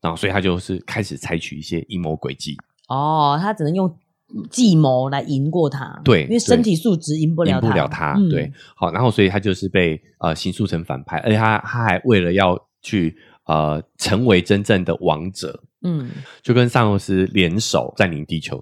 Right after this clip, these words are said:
Speaker 1: 所以就有了复仇者联盟第一集的剧情。哇，前言就讲了很多了哈。
Speaker 2: 对。
Speaker 1: 接下来要讲美剧了，哦，
Speaker 2: 嗯。
Speaker 1: 这个美剧也是由Disney Plus播出，漫威出品的这个《洛基》美剧呢，一共有两季。
Speaker 2: 嗯。
Speaker 1: 那现在已经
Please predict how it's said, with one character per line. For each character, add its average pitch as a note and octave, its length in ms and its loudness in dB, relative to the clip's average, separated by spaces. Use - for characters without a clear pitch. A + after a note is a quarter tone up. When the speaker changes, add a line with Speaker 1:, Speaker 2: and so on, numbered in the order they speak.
Speaker 1:
所 - 80 -4
以 F#2 60 2
就 G2 140 2
有 F2 180 2
了 D#2+ 80 0
复 - 160 -8
仇 E2 180 -2
者 D#2 120 -4
联 D2+ 120 -2
盟 D#2+ 200 -8
第 F2+ 180 -8
一 E2 120 -8
集 - 160 -18
的 D#2+ 120 -8
剧 D#2 180 -8
情。 - 240 -12
哇， G#2 240 -2
前 A2+ 320 2
言 G#2+ 180 6
就 A#2+ 80 4
讲 E2+ 160 2
了 F2+ 80 2
很 E2 140 -2
多 F2 200 4
了 D#2+ 80 2
哈。 E2 140 -2
Speaker 2:
对。 D3 300 0
Speaker 1:
接 B2 180 4
下 C3 80 6
来 A2+ 60 6
要 A2+ 60 6
讲 D2+ 220 -2
美 F2 160 0
剧 G2+ 220 2
了， - 240 -2
哦， F2+ 100 2
Speaker 2:
嗯。 G3+ 40 4
Speaker 1:
这 F3+ 60 4
个 A#2 80 6
美 F#2+ 220 2
剧 A2 180 0
也 E2 140 6
是 A2 160 -2
由 F2 180 6
Disney G#2 260 0
Plus F#2+ 320 2
播 F2+ 180 2
出， F2+ 220 -4
漫 F#2+ 240 0
威 F2+ 100 4
出 F#2 200 -8
品 C#2 220 -10
的 C#2+ 200 -8
这 - 140 -12
个 D2+ 100 -8
《洛 G2+ 200 8
基》 F#2 240 -4
美 D#2 200 -6
剧 E2 200 -6
呢， D#2+ 140 -2
一 E2 60 -2
共 F2+ 160 -4
有 F2 80 0
两 D#2+ 240 -2
季。 - 420 -8
Speaker 2:
嗯。 E3+ 260 -2
Speaker 1:
那 E2+ 340 0
现 A2 160 -2
在 G2 140 4
已 D#2 60 0
经 F2+ 340 -4